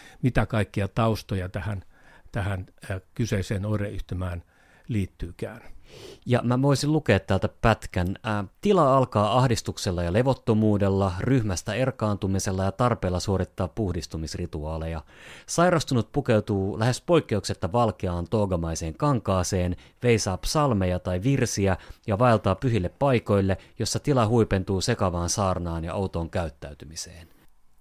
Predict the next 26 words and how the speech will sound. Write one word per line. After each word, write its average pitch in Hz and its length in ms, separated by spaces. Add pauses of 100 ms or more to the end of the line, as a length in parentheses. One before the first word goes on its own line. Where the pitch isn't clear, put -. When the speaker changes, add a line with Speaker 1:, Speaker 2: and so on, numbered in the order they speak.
Speaker 2:
Tässä 147 300
Hahtela 147 440
myös 127 260
hienosti, 123 560
hienosti 117 380
käy 113 300
läpi 113 320
eri, 113 280
eri 123 240
tasoja, 101 540
mitä, 85 380
mitä, 92 420
niin 85 200
kuin, 90 320
Jerusalemiin 87 1080
liittyy. 87 760 (480)
Ihan, 95 280
ihan, 95 260
niin 90 140
kuin, 92 120
siis 95 360 (360)
konkreettisia 101 680
historiallisia 107 640
tapahtumia, 90 800
mutta 85 340
myös, 90 460